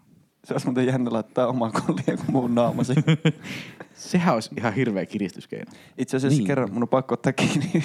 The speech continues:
Speaker 1: eräs ystäväni Anssi. Aikanaan halusi tehdä jekun toiselle sällille. Me oltiin siis, istuttiin bussissa. Ne istui auton takapenkillä. Ja kun tää kaveri lähti,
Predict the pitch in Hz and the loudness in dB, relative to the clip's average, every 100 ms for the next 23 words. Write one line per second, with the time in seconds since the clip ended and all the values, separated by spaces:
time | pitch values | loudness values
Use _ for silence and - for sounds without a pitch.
0 | - - 139 135 135 127 120 143 139 120 | 0 0 0 -2 -4 -2 0 0 0 -2
1 | - - - - _ _ _ _ _ _ | -6 -8 -10 -20 _ _ _ _ _ _
2 | - 127 120 117 120 120 - 123 117 - | -2 0 2 0 0 -2 0 0 0 -4
3 | 131 143 139 113 107 117 110 110 - - | -2 0 0 -2 0 0 0 -2 -6 -4
4 | 110 110 101 95 - - _ _ _ _ | -2 -2 -4 -6 -12 -20 _ _ _ _
5 | - 127 123 120 120 113 - 120 - - | -8 -2 -2 0 -2 -2 -4 -6 -6 -4
6 | 123 143 135 - - - - - _ _ | 0 0 -2 -8 -10 -10 -10 -16 _ _
7 | - 110 - 110 - - - 120 110 120 | -6 -4 -2 -6 -6 -10 -2 -2 0 0
8 | 120 113 107 107 107 - - _ - - | 0 -2 -4 -2 -2 -4 -8 _ -20 -20
9 | _ 113 113 - 107 127 120 113 104 - | _ -4 -4 -2 0 2 0 -2 -6 -4
10 | 113 | -6